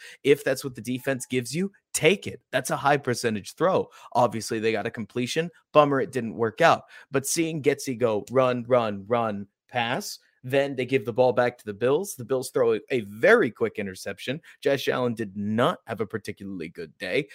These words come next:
Uh, and then they immediately follow that up with, if memory serves, run, run, run, field goal that time. Uh, I need to go back and check the tape to be absolutely sure, but Getsy seemed to call this football game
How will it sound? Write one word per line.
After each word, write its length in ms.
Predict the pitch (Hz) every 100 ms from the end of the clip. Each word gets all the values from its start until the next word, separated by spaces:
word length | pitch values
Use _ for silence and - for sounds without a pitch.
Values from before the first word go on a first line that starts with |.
| - -
Uh, 260 | 127 127 131 -
and 140 | 147 160
then 80 |
they 120 | 165 170
immediately 440 | 165 165 170 170
follow 320 | 170 165 160
that 260 | 147 165 202
up 240 | 120 123 113
with, 300 | 123 127 127
if 160 | 123
memory 340 | 107 107 104 101
serves, 520 | - 127 151 147 - - -
run, 400 | 113 131 120 110
run, 400 | 113 123 110 104
run, 440 | 117 131 110 101 101
field 280 | 202 233 117
goal 300 | 104 92 123 -
that 280 | 139 127
time. 260 | - 78 - _ - _
Uh, 260 | 135 139 139 -
I 100 | 175
need 220 | 175 180
to 160 | 156 151
go 160 | 131 131
back 240 | 127 127
and 100 | 107
check 240 | - 131
the 80 | 113
tape 300 | - 127 131
to 80 | -
be 160 | 98 92
absolutely 1000 | 120 117 - 107 98 101 185 170 98 92
sure, 480 | - 170 175 135 131 - -
but 300 | - 170 190 - 135
Getsy 500 | 165 170 233 240 254 _ -
seemed 560 | - 185 175 196 175 -
to 220 | 185 156
call 420 | - 131 143 147
this 240 | 127 131
football 420 | - 127 - 147 139
game 340 | 143 156 165